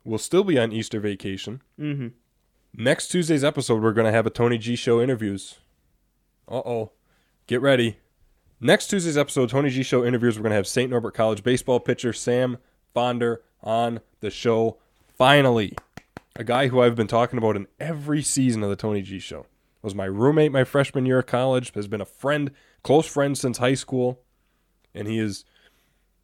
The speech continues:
Speaker 1: a relief pitcher, has, also has a start under his belt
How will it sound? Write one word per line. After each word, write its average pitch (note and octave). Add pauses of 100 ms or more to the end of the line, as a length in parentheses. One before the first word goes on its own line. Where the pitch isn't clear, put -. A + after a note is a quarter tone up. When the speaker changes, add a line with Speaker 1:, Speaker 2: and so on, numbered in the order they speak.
(240)
Speaker 1:
a G#2
relief A#2
pitcher, A#2+ (120)
has, G#2+ (100)
also C3+
has A2+
a G2
start C3
under A#2+
his A2
belt A2